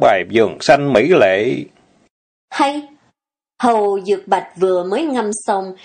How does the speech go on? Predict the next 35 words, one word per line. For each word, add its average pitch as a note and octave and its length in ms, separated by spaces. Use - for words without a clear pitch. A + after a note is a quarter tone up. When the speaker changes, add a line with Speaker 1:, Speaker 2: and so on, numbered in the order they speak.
Speaker 2:
trong G3+ 320
đám C4 260
người F3+ 160
liền E3 380
nổ E3+ 200
ra A3+ 260
tiếng C4+ 280
khen F3 300
hay. D#3+ 320
Hầu A#3 260
công D4 180
tử G3 200
này F#3+ 340
là F3 140
người F3 180
đầu E3+ 300
tiên A#3 280
ngâm A3 320
thơ, G#3+ 400
lại A3 220
là G3 260
người F#3+ 400
Kim C#4 180
Lăng. C4+ 320
Chúng D4 300
nhân G#3 320
tự F3+ 100
nhiên A3 360
muốn F4 240
tạo E3 320
trò E3+ 460
thể G3+ 200
diện E3 240
rồi. E3+ 380
Tiểu A#3+ 180